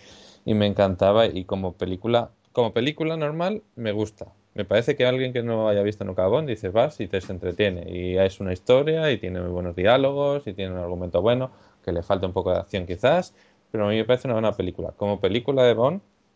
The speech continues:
también me pa-, me gusta. Es verdad que le faltan ciertas características de otros Bond pasados, pero es que es, siempre ha dependido mucho de la época. Y ya no sé si, se, si, como decía Javier, si en el futuro se verá de otra forma,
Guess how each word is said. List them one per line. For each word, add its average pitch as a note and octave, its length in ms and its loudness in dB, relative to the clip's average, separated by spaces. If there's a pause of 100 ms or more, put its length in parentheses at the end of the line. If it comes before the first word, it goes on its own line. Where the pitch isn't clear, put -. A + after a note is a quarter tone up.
(120)
también G#2+ 300 -2
me C3 80 -4
pa-, G2+ 240 -2
me F#2+ 320 -2
gusta. F#2+ 440 -2 (240)
Es A#2+ 220 2
verdad B2 280 2
que B2 80 -2
le G#2 60 0
faltan A2 480 -2
ciertas - 320 -2
características A2 720 -2
de F#2+ 80 0
otros F#2 180 -2
Bond F#2 160 -2
pasados, F2 480 -4
pero F2 160 -2
es F2 100 -6
que G#2+ 120 2
es, G2+ 200 -4 (360)
siempre A2 340 0
ha A2 120 6
dependido G#2+ 480 2
mucho A2 260 -4
de G#2 100 4
la F2+ 140 4
época. F#2 380 -4 (500)
Y F#2 100 -6
ya G#2 120 2
no A2+ 80 2
sé A2+ 180 2
si, A2 180 -2
se, F#2 460 0 (260)
si, F#2 220 -8
como F2+ 260 -2
decía F#2 360 2
Javier, F#2+ 500 4
si F2+ 420 -6
en F2+ 120 -6
el F#2 60 -8
futuro F#2 420 -2
se F#2+ 160 -2
verá F#2 360 4
de F#2+ 60 6
otra F#2 160 0
forma, A#2 400 0